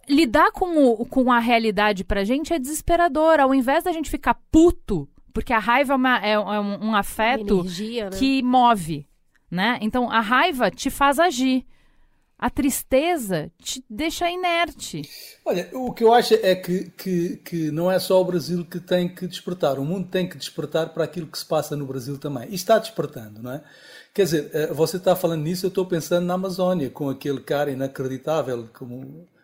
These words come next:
Speaker 3: ministro antiambiental, que está, eh, eh, de-, declara expressamente que tá, que, que quer aproveitar a distração das pessoas para passar, eh, leis ilegais,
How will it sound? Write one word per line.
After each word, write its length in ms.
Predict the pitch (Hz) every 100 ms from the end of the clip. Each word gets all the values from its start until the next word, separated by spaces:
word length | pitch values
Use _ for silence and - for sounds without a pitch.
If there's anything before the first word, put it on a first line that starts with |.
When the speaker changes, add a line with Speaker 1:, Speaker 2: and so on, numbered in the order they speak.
| _ _ _
Speaker 3:
ministro 440 | 147 151 165 - 143
antiambiental, 880 | 139 151 135 123 131 123 156 208 - - - _ _ _ _
que 80 | -
está, 520 | 180 - 165 165 226 175
eh, 400 | 156 151 143 139
eh, 20 |
de-, 160 | 131 147
declara 640 | - 156 - 185 208 240
expressamente 1040 | 202 - 202 190 214 185 190 214 214 233 - _ _ _ -
que 120 | 202
tá, 420 | 196 190 196 196 -
que, 120 | - 180
que 160 | -
quer 220 | 139 180
aproveitar 600 | 175 175 151 165 165 180 165
a 60 |
distração 540 | 156 - 165 156 175 165
das 160 | 151
pessoas 300 | - 190 190
para 140 | - 202
passar, 640 | 202 190 196 196 214 - _ - _
eh, 260 | 175 180 180
leis 540 | 165 185 208 214 -
ilegais, 600 | 214 226 190 175 131 -